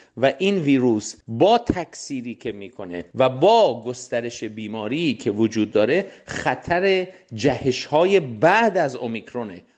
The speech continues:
بالاتر می‌بره که اون خطر ما هنوز هیچ ایده ای ازش نداریم، چه بسا جهش بعد از اومیکرون خطرناکتر از سویه ها یا جهش های گذشته باشه. پس موضوع مهم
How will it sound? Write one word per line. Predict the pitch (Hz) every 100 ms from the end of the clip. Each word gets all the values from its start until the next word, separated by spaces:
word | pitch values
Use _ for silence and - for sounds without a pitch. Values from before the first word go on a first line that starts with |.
| -
بالاتر | 117 131 117 110 107 147 170
می‌بره | 220 214 202 190 190 - _ -
که | - - -
اون | 208 254
خطر | - 190 165 170 170 170
ما | 156 170 175 170 -
هنوز | - 123 135 151 - -
هیچ | 170 - -
ایده | 120 113 170
ای | 202 170
ازش | 110 110 120 -
نداریم، | 123 180 196 190 185 -
چه | - 233
بسا | 247 202 - 156 160 156
جهش | 120 143 143 -
بعد | 123 120
از | 120 113
اومیکرون | 117 117 110 156 180 175 -
خطرناکتر | - - 143 139 120 117 110 - 202
از | 185 127 101 _
سویه | - 143 120 110
ها | 101 143 160 175 - _
یا | 123 120
جهش | 123 113 101
های | 131 113
گذشته | 104 104 95 - -
باشه. | 82 78 - - -
پس | 143 - - _ -
موضوع | 123 135 131 113 123 127
مهم | 123 123 - 185 214